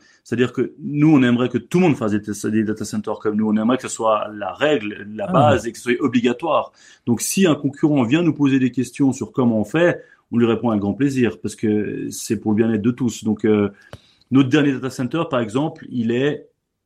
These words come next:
Speaker 1: intégré directement dans un écoquartier. C'est-à-dire qu'on a un quartier à Genève qui se, qui est construit en fait avec des, bon, bah, des immeubles, euh, éco-responsables.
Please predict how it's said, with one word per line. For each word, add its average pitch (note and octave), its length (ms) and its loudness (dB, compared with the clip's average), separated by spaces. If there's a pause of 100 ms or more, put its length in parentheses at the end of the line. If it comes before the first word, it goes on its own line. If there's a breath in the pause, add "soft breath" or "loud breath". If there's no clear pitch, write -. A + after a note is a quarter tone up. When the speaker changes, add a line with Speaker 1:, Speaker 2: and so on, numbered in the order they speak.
(120)
Speaker 1:
intégré D#3 520 4
directement C3 400 0
dans B2 100 -2
un B2 60 2
écoquartier. A2+ 640 -4 (280 loud breath)
C'est-à-dire C#3+ 220 0
qu'on B2 140 2
a - 20 2
un A#2 80 0
quartier C#3 320 -4
à C3+ 60 0
Genève C3 380 0
qui - 160 -14
se, A2 1300 4
qui A2 140 -2
est A2 60 4
construit - 340 0
en F#3 80 2
fait - 220 -2
avec G#2+ 140 2
des, G#2+ 180 2
bon, G2+ 140 0
bah, G2 100 -4
des F#2 220 -16
immeubles, G2+ 280 -8 (800 soft breath)
euh, C#2+ 480 -10
éco-responsables. G#2+ 1080 -4